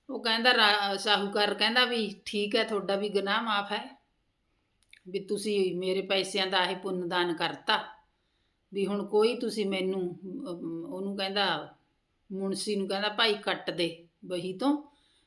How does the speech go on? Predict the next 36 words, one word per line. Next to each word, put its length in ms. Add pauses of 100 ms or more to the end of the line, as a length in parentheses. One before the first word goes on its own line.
(120)
ਵੀ 420
ਇਹਨਾਂ 300
ਨੇ 100
ਆਪਾਂ 280
ਨੂੰ, 300
ਅਹ, 380
ਵਿਆਜ 400
ਸਮੇਤ 520 (220)
<clears throat> 520
ਦੋ 280
ਹਜ਼ਾਰ 340
ਕੁਛ 420
ਨਹੀਂ 160
ਦੇਣਾ, 300
ਇਹਨਾਂ 220
ਦਾ 260
ਆ 140
ਗਿਆ 240
ਆਪਣੇ 260
ਕੰਨੀ 220
ਵਾਪਸ, 420 (920)
ਵੀ 180
ਅੱਜ 200
ਤੋਂ 240
ਬਾਅਦ 380
ਇਹ 220
ਖੂਹ 300
ਮੇਰੇ 280
ਨਾਂ 240 (140)
ਹੈ, 300 (140)
ਮੇਰਾ 580
ਖੂਹ 320
ਹੈ, 80
ਮੈਂ 240
ਲਵਾਇਆ 440
ਹੈ। 220